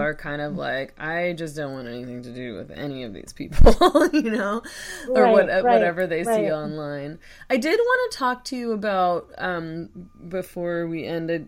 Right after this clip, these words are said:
Speaker 1: I, we've been on the f-, phone for a little while here, so I do wanna let you go, but, um, <laughs> at some point, um, the, the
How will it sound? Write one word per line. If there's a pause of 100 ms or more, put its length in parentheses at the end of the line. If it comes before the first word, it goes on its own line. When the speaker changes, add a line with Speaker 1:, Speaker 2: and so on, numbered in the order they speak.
(140)
Speaker 1:
I,
we've
been
on
the
f-, (180)
phone
for
a
little
while
here,
so
I
do
wanna
let
you
go,
but,
um, (220)
<laughs>
at
some
point, (340)
um, (360)
the,
the